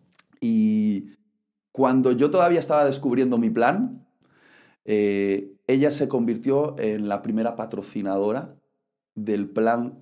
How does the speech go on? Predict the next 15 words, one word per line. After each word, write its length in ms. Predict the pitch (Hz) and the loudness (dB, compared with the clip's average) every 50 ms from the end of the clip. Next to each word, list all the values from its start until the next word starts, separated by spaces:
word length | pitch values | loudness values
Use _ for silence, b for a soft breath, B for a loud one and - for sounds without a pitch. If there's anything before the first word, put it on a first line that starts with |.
| - | -14
de 200 | 113 104 107 104 | -10 -6 -4 -4
Dios 280 | 95 104 107 110 - - | -2 -2 -2 -4 -6 -6
en 120 | 107 101 98 | -8 -8 -6
mi 120 | 98 98 | -6 -6
vida. 340 | 98 98 98 98 104 - - b b b b b b b b b b b b | -4 -4 -4 -6 -6 -10 -14 b b b b b b b b b b b b
Yo 160 | - - 127 123 | -2 -2 0 0
recu-, 240 | 127 - - 113 - - | 0 -2 -4 -8 -10 -4
yo 160 | 113 151 151 | -2 0 2
soy, 500 | 160 180 170 165 151 143 135 110 - - - | 2 4 4 4 4 4 2 2 -2 -6 -8
eh, 240 | 76 85 76 73 - | -8 -8 -6 -6 -4
estudié 340 | - 123 - - 143 135 165 | -4 -4 -2 -2 -2 0 0
ingeniería 440 | 190 190 - 196 143 131 120 143 151 | -2 -2 -2 -2 0 0 2 2 2
informática 640 | 139 - - - 98 117 - 143 - - 110 101 101 | 0 0 -2 -4 -2 0 0 0 0 0 0 -2 -2
en 80 | 104 107 | -4 -4
realidad, 600 | 110 117 104 92 101 113 120 107 98 - - - | -6 -6 -4 0 0 2 2 2 2 -2 -8 -20